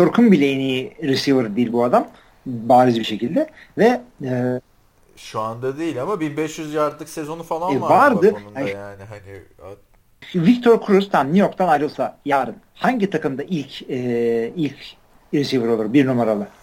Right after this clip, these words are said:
Speaker 2: Bak şu anda olmaz ama dört sene önceki Victor Cruz olurdu bence.
Speaker 1: E, dört sene önce çünkü başka adam yoktu orada.
Speaker 2: Şu anda
Speaker 1: Bütün paslar ona gidiyordu.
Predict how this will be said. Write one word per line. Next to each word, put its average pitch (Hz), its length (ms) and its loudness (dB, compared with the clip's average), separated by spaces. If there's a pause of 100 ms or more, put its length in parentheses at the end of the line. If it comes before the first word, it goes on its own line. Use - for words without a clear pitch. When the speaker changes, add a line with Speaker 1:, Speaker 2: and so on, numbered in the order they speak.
(220)
Speaker 2:
Bak 120 220 -2
şu - 220 -4
anda 190 280 2
olmaz 185 680 0
ama 196 380 2 (360)
dört 170 200 2
sene 175 240 -6
önceki 180 440 -8
Victor 165 400 -4
Cruz 175 200 -8
olurdu 160 460 -4 (420)
bence. 101 280 -12 (640)
Speaker 1:
E, 101 140 -8
dört 135 180 2
sene 139 240 0
önce 175 220 2
çünkü 202 200 4
başka 202 300 4
adam 165 260 4
yoktu 117 260 -10
orada. - 240 -14 (380)
Speaker 2:
Şu - 260 -10
anda 160 280 -4
Speaker 1:
Bütün 180 200 0
paslar 165 360 -4
ona 208 180 2
gidiyordu. 117 340 -4